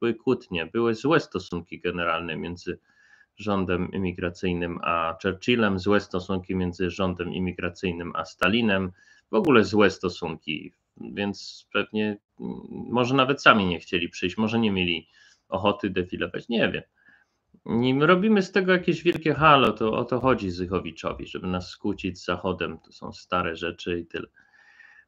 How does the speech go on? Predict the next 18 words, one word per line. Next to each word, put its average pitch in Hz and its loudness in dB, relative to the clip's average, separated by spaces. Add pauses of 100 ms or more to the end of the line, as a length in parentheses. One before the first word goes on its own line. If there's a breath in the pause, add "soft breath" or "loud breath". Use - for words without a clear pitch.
(340)
Natomiast, 127 2
dobra, 101 2
natomiast 127 0
główny 170 2
temat 147 0
tego 127 4
wystąpienia 120 6 (960)
to 135 6
jest, 127 0 (200)
e, 104 0
to, 143 4
że 135 -2
Polacy, 123 0 (160)
mm, 104 -6
jak, 123 0
jak 131 -2
mówię, 127 4
no, 104 0